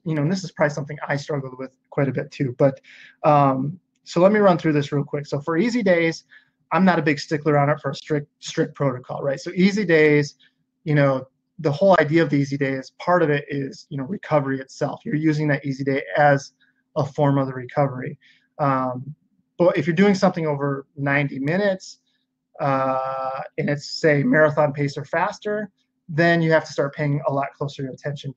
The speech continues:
to your recovery nutrition. But anything, like, if you're just going for a six mile easy run,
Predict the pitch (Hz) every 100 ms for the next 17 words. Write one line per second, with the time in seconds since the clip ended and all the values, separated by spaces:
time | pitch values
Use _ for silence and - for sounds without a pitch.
0 | - 139 127 127 147 151 139 131 127 139
1 | 143 139 135 127 127 - 143 - - 147
2 | 147 165 185 190 202 165 151 190 190 185
3 | 190 170 160 151 165 - 156 147 208 202
4 | 202 185 170 170